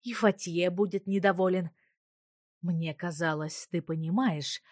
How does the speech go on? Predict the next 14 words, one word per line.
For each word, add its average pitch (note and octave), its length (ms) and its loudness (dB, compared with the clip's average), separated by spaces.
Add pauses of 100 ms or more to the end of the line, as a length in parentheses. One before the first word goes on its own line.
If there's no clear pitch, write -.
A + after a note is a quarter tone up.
(160)
что - 320 4
на E3 140 0
кону D#3+ 360 -4
судьба D#3 440 -2
королевства. F3 800 0 (800)
Если F3 440 0
так, - 540 0 (440)
то A#3 120 8
твое F3 320 2
молчание D3+ 920 -4
можно E3 420 -2
приравнять E3 560 2
к - 80 -20
предательству». D#3+ 880 0